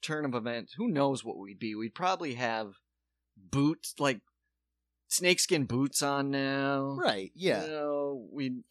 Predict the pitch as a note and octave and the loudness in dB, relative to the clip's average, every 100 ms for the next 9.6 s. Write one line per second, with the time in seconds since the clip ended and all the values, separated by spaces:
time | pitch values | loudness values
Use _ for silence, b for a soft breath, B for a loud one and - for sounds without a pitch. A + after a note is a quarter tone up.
0 | _ C3 D3 D3+ - D#3 C#3+ D#3 D3 D3 | _ 2 4 4 2 0 0 2 4 2
1 | C#3+ - - E3 D#3+ - G3+ G#3 - G#3+ | 0 -6 -6 -8 -18 -20 -20 -20 -20 -10
2 | E4 F4 C#4+ B3 F3+ D3+ - - E3+ E3+ | 0 6 8 10 10 8 8 8 8 8
3 | B2 A2+ D3+ C#3 G2 - - _ _ - | 6 6 6 4 2 -8 -16 _ _ -20
4 | - _ - D3 D3+ D3 D3 C#3+ C#3+ C#3+ | -20 _ -6 -4 0 2 2 2 0 -4
5 | - - _ _ _ _ - F#3+ G#3 G3 | -10 -14 _ _ _ _ -6 -2 2 2
6 | F#3 G3 F#3 F#3 F3+ - F3+ F3 A#2 G2 | 4 2 2 0 -2 0 0 2 0 0
7 | - - - A#2 A2+ A2+ - D3+ E3+ - | -6 -10 -4 0 2 2 4 4 4 0
8 | F#3 E3+ E3 D#3 E3+ F#3 F#3 F#3 D#3+ D3+ | 0 4 4 6 6 8 6 6 4 2
9 | E3+ E3 D#3 E3 D#3 D3 | 2 2 0 2 4 2